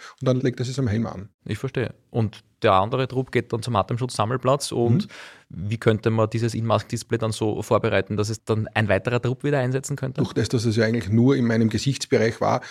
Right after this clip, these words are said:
Speaker 1: würde eine ganz einfache Wischdesinfektion reichen und dann kann ich es schon weitergeben und für die nächste Maske entsprechend vorbereiten.
Speaker 2: Über die Wartung reden wir nachher dann auch noch. So wie bei der Wärmebildkamera, hands-free natürlich ein Riesenvorteil ist, könnte man da ja auch mit der Gasmesstechnik alles Mögliche anstellen.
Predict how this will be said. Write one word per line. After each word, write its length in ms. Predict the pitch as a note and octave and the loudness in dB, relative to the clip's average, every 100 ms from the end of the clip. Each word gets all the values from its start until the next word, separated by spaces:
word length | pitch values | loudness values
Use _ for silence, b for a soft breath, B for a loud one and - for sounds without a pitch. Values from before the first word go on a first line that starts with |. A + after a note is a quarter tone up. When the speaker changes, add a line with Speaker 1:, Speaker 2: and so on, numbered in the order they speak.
| B | B
Speaker 1:
würde 360 | - A#2 A2+ A2 | 2 6 6 4
eine 220 | A2 G#2+ - - - | 0 -4 -6 -14 -6
ganz 240 | A2+ A2+ | -4 0
einfache 320 | G#2+ G#2 G#2 | 0 2 2
Wischdesinfektion 800 | A#2 - A2+ G#2+ G#2+ G#2+ - A2 | 0 -2 -2 -2 0 -2 2 2
reichen 440 | G#2 G#2 A#2+ D#3 D3+ B B | 2 -2 -4 -4 -6 B B
und 100 | A#2 | -2
dann 100 | G#2+ | 0
kann 140 | A2+ | 0
ich 40 | A2+ | 0
es 60 | |
schon 140 | - G#2+ | 2 2
weitergeben 440 | G#2 A2+ A#2+ A#2+ | 0 0 0 0
und 120 | G#2+ | 0
für 100 | A#2+ | 0
die 80 | A2+ | 0
nächste 260 | G#2 - A#2+ | 0 -2 -4
Maske 300 | G#2 - A#2+ | -4 -4 -4
entsprechend 420 | G#2 - G#2+ A#2 | -4 -4 -4 -4
vorbereiten. 540 | - G2 - - - _ | -4 -6 -6 -10 -16 _
Speaker 2:
Über 140 | - G2 | -4 -2
die 140 | A2 | 0
Wartung 320 | E2+ - A#2 | -2 -2 -2
reden 240 | G#2 F2+ G2+ | 2 0 0
wir 40 | |
nachher 240 | F#2+ F2+ F#2+ | 0 2 0
dann 120 | F2+ | -2
auch 120 | D#2+ | -4
noch. 200 | D2 - _ _ - | -8 -12 _ _ -4
So 180 | A#2+ | 0
wie 100 | A2+ | 2
bei 120 | A2 A2 | 4 4
der 140 | A2+ | 6
Wärmebildkamera, 840 | G#2+ G#2 A#2+ A2 G#2 G#2 A2+ A2+ | 6 4 2 2 2 4 4 4
hands-free 480 | A2+ G#2+ - A#2 A2 | 4 2 0 0 0
natürlich 320 | A2+ A2+ A2 | 0 -2 0
ein 80 | A2+ | 0
Riesenvorteil 680 | A2 A2+ A#2 G#2+ F#2+ A2 G#2+ | 0 -2 0 2 2 2 0
ist, 360 | A2 A2+ - | 0 -2 -6
könnte 320 | - G#2+ G#2 A2 | 0 0 0 0
man 160 | A2 | 2
da 100 | A2 | 4
ja 100 | G#2+ | 4
auch 120 | G#2 | 4
mit 160 | G#2 A#2 | 2 -2
der 80 | A#2 | 0
Gasmesstechnik 880 | A2 G#2 A2 G2 - G2+ F2+ G2+ F#2 | 2 2 2 2 2 0 2 0 0
alles 220 | F#2 F#2+ | 0 0
Mögliche 280 | F#2 F#2 F#2 | -2 0 -2
anstellen. 460 | F2 F#2+ F#2 F#2 | -2 -4 -8 -8